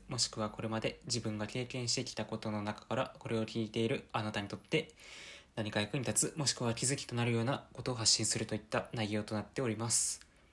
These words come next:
今回のテーマはですね、ときめかないつながりは断った方が良い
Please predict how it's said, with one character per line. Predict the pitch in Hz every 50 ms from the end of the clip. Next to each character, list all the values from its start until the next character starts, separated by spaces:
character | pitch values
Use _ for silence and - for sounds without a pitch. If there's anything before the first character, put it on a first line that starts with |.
| - - - - _ - - - - -
今 | - 160 151
回 | - 113 107 104
の | 101 95
テ | - 117
ー | 107
マ | 98
は | 92 -
で | -
す | - - -
ね、 | 120 113 - - - - - - - - - - - -
と | - 117
き | - -
め | 151 156 151
か | 151 147 139
な | 123 107
い | 104 -
つ | - -
な | 107 98
が | 95 95
り | 92 104
は | 117 127 127
断 | - - -
っ | - - -
た | 95
方 | 98 107 104 104
が | 101 98
良 | 95 131 156
い | 156